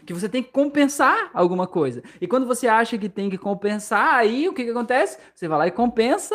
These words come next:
rápido demais, e aí dá tudo errado de novo, entendeu? É, outro problema que acontece muito também é a impotência, né? Impotência é quando,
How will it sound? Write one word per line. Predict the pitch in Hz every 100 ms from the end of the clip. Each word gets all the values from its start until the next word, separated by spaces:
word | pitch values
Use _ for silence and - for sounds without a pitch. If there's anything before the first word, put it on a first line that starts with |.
| 427
rápido | 330 196 175 185 214 208
demais, | 269 320 285 302 302
e | 208
aí | 202 180 196
dá | 190 208
tudo | 208 185
errado | 240 226 196
de | 254
novo, | 302 214 165
entendeu? | 135 147 294 - - - - 170
É, | 180 185 - 208
outro | 285 311 254 220
problema | 196 190 202 196
que |
acontece | 180 175 175 175
muito | 180 247 -
também | 185 240 151 - _ _ _ - -
é | 165 185
a |
impotência, | 208 254 269 202 180 147
né? | 139
Impotência | 160 202 233 233 262 320
é |
quando, | - 269 302 190